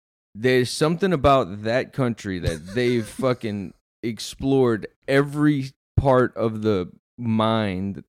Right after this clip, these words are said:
Speaker 1: that can be explored when
Speaker 2: Mind,
Speaker 1: it comes
Speaker 2: human
Speaker 1: to se-,
Speaker 2: anatomy,
Speaker 1: it's
Speaker 2: all of it.
Speaker 1: and they put it on display for the entire world. So if you think, like, it doesn't exist and it's not real, it does exist and it is real.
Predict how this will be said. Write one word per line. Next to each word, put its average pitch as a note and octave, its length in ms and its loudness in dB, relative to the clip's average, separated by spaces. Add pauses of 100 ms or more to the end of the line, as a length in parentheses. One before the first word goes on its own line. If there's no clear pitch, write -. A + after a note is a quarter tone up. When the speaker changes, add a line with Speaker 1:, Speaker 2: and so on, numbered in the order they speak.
(200)
Speaker 1:
that G#2+ 240 -4
can A#2+ 340 0
be A2 160 0
explored G#2 540 -4
when F#2 100 -2
Speaker 2:
Mind, A#2+ 160 -2
Speaker 1:
it A#2+ 40 -2
comes G#2 180 -2
Speaker 2:
human A2+ 240 -2
Speaker 1:
to G2+ 60 -2
se-, - 40 0
Speaker 2:
anatomy, G#2+ 420 2
Speaker 1:
it's G#2 220 -6 (120)
Speaker 2:
all F#2+ 200 -6
of E2 80 -10
it. - 120 -12 (340)
Speaker 1:
and A#2 240 0
they A2+ 380 0 (240)
put D3 180 2
it C3+ 100 0
on B2+ 180 0
display B2 420 0
for A2+ 140 -4
the G#2+ 140 -2
entire G#2+ 380 0
world. G#2+ 260 0
So A2 320 2 (400)
if A#2 240 2
you F3 300 0
think, D#3+ 560 -4 (180)
like, A2 220 -4
it F#2 180 -6
doesn't A#2 340 0
exist G#2 520 -6
and G#2 120 -6
it's F2+ 180 -10
not G#2 260 -4
real, A#2 500 -2 (200)
it C3 180 -4
does A#2+ 260 2
exist F2+ 520 -8
and A2 140 -2
it G#2 200 -2
is A2 260 -2
real. D#2 400 -12